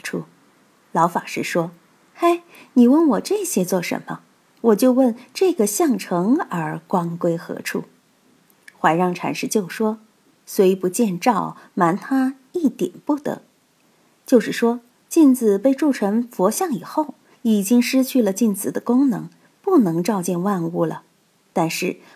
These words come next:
万物是什么样子，对他来说还是什么样子，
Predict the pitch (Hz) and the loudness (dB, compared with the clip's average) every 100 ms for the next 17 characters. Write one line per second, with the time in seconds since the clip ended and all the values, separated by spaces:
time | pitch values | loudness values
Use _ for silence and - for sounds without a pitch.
0 | _ 247 220 190 185 - 170 160 156 233 | _ 2 2 2 -2 -4 -6 -6 -2 0
1 | 269 226 - - _ _ - 302 294 294 | 0 -6 -10 -12 _ _ -6 -4 -2 -2
2 | 220 - 302 302 _ _ - 156 151 349 | -2 -2 -4 -4 _ _ -14 -12 -6 -4
3 | 359 196 165 156 151 - - | -2 -4 -6 -8 -10 -12 -12